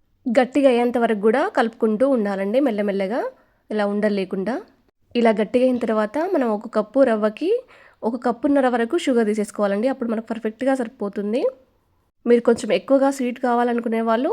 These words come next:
రెండు కప్పుల షుగర్ తీసేసుకుంటే సరిపోతుందండి, అప్పుడు స్వీట్ అనేది ఇంకొంచెం ఎక్కువగా ఉంటుంది. నార్మల్గా తీసుకునే వాళ్ళకైతే ఒక కప్పున్నర షుగర్ అయితే సరిపోతుందండి. ఇప్పుడు మనం షుగర్ వేసిన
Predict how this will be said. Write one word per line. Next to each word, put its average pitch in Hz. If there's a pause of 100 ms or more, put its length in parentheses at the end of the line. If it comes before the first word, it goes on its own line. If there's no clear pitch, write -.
(200)
రెండు 240
కప్పుల 254 (840)
షుగర్ 262
తీసేసుకుంటే 247
సరిపోతుందండి, 214
అప్పుడు 233
స్వీట్ 233
అనేది 240
ఇంకొంచెం 240
ఎక్కువగా 220 (100)
ఉంటుంది. 202 (1500)
నార్మల్గా 240
తీసుకునే 254
వాళ్ళకైతే 240 (300)
ఒక 240 (120)
కప్పున్నర 226
షుగర్ 233
అయితే 262
సరిపోతుందండి. 214 (1600)
ఇప్పుడు 233
మనం 220
షుగర్ 254
వేసిన 247